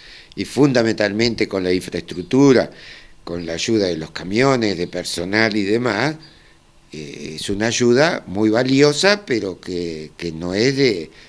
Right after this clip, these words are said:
del grado, del costo que fue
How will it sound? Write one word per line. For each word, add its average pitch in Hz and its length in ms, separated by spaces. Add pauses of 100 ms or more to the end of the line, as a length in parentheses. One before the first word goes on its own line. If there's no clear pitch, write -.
(140)
del 87 220
grado, 117 540
del 95 260
costo 143 500
que 117 140
fue 135 400